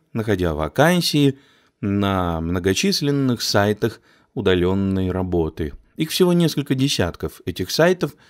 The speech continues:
и на всех этих сайтах – рано или поздно такие вакансии постоянно появляются. Особенно, если вы знаете английский язык,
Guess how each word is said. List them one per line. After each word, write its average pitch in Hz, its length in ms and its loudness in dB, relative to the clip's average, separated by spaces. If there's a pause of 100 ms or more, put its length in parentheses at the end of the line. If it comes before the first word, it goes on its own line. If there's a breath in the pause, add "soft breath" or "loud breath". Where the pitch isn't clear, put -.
(460 soft breath)
и 156 80 4
на 170 140 6
всех 123 360 2
этих 85 520 -4
сайтах – 151 800 0 (720)
рано 147 420 4
или 131 120 6
поздно 107 420 2
такие 98 560 0
вакансии 104 560 0
постоянно 90 720 -2
появляются. 82 640 -4
Особенно, 151 380 4
если 131 200 0
вы 117 120 0
знаете 123 320 0
английский 101 500 -2
язык, 90 440 2